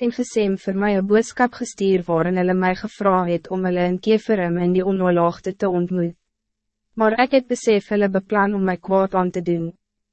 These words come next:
Daarom het ek vir hulle een boodskap gestuur: "Ek is bezig met baie belangrike werk, ek het nie nou tyd om soontoe te kom nie. In elk geval, waarom moet ek die werk laat stilstaan om na julle toe te kom?"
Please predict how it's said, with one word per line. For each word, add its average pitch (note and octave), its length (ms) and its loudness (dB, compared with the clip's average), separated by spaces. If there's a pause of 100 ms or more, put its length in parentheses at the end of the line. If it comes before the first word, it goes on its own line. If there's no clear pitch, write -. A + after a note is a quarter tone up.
(320)
Daarom B3 400 6
het C4 140 4
ek A#3 180 0
vir A#3 180 0
hulle G#3+ 160 2
een F#3 140 -2
boodskap G#3+ 460 0
gestuur: G3 580 -2 (360)
"Ek A#3+ 140 0
is A#3 140 2
bezig A3+ 420 2
met F#3+ 180 -2
baie G3+ 320 4
belangrike G3 580 2
werk, E3 420 -4 (260)
ek G3+ 160 0
het F#3+ 140 -2
nie G#3 180 4
nou F3+ 180 4 (140)
tyd E3+ 240 2
om F3+ 120 0
soontoe G#3 460 0
te G#3+ 140 -6
kom F3+ 240 -2
nie. E3+ 220 -4 (720)
In A3 100 2
elk B3 360 4
geval, F#3+ 440 2 (300)
waarom F#3+ 320 4
moet B3 160 2
ek A#3 80 -4
die A#3+ 120 0
werk G3 300 2
laat G#3+ 220 4
stilstaan G3 640 0
om F3+ 140 -2
na E3 180 2
julle F#3 180 0
toe F3+ 180 -2
te F3 100 -10
kom?" E3 320 -4